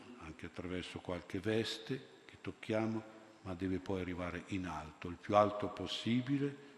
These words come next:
deve arrivare fino al Padre Celeste, e ci rialzeremo e guariremo dalle nostre malattie proprio per la grazia e la potenza di questo Dio Padre che ci ha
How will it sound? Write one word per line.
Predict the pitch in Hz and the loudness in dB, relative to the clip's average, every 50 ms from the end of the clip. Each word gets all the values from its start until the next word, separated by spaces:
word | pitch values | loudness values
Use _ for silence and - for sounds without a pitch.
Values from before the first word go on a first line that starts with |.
| - - | -16 -6
deve | 92 92 90 90 | -2 -2 0 0
arrivare | 87 87 87 85 87 85 85 85 | 0 0 0 0 0 0 -2 -4
fino | - - 90 82 82 | -6 -6 -6 -6 -6
al | 85 85 | -6 -6
Padre | - - 85 85 85 82 80 | -4 -4 -4 -4 -6 -8 -10
Celeste, | - - - 85 92 101 107 - - - - - 120 120 - - - - - - - - - - - - - - | -8 -8 -6 -4 -2 -2 -2 -2 -6 -8 -8 -8 -8 -8 -10 -14 -20 -20 -20 -20 -20 -20 -18 -18 -18 -20 -8 -4
e | - 95 | -4 -4
ci | - - - 104 104 101 101 98 - | -4 -2 0 4 4 4 4 2 -2
rialzeremo | 92 98 101 104 101 95 92 - - 107 98 101 117 120 123 120 117 117 117 - | -2 2 4 4 4 4 2 0 0 2 4 6 8 8 8 8 8 6 4 2
e | - | -2
guariremo | 92 87 101 104 98 101 98 95 113 117 113 120 104 | -2 0 0 2 2 2 2 2 2 4 4 2 2
dalle | - 104 95 101 98 | 2 0 0 0 2
nostre | 101 110 104 - - - 104 | 2 0 0 -2 -2 -2 0
malattie | 95 98 95 98 95 90 - - - 123 131 127 123 127 - - - - - - - - | 2 2 2 0 -2 -4 -4 -4 -2 0 0 0 0 -4 -6 -14 -20 -20 -20 -20 -20 -6
proprio | - 104 104 98 - - 92 | 0 2 2 2 2 0 -2
per | - - 95 87 | -2 -2 -2 0
la | 95 92 | 0 0
grazia | 87 92 101 104 110 110 104 - - - - 95 | 0 2 4 4 4 4 2 -2 -4 -4 -2 -2
e | |
la | 92 87 | -2 -2
potenza | - - 92 - - 113 120 127 127 131 127 - - - 135 - - - - - - - - - | -2 -4 -4 -2 2 4 4 6 6 6 4 2 -2 -6 -6 -8 -10 -14 -18 -18 -20 -20 -14 -8
di | - 95 | -6 -4
questo | - - 95 92 - - - 101 | -2 0 0 0 0 -2 -4 -4
Dio | 90 82 95 92 90 | -2 0 0 -2 0
Padre | - - 92 87 87 87 82 - 85 87 87 - - - - - - - - - | 2 2 2 2 2 0 -2 -4 -6 -8 -8 -10 -12 -18 -20 -20 -20 -20 -20 -10
che | - 101 90 | -6 -6 -6
ci | - - - 98 | -2 0 2 2
ha | 95 92 82 | 2 2 0